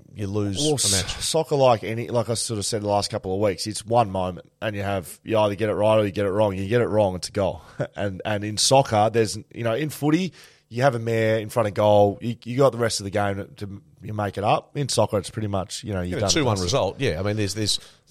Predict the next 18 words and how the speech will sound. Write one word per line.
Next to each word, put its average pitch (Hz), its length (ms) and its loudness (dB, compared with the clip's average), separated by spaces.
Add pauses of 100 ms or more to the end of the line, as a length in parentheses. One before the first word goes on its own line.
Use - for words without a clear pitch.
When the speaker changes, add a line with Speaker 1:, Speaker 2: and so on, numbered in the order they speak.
Speaker 1:
mi-, 131 320 0
minimal 135 380 2
moments 110 420 -2
to, 104 200 0 (400)
to 120 80 -6
make 110 240 -2
your 110 80 -2
mark. 120 200 0
You 139 80 -6
got 143 220 -4
Lionel 135 360 -4
Messi, 107 320 0
the 131 120 0
Argentinians. 127 560 -2
I, 185 420 0
I, 226 100 4
I - 40 2
think 104 280 -8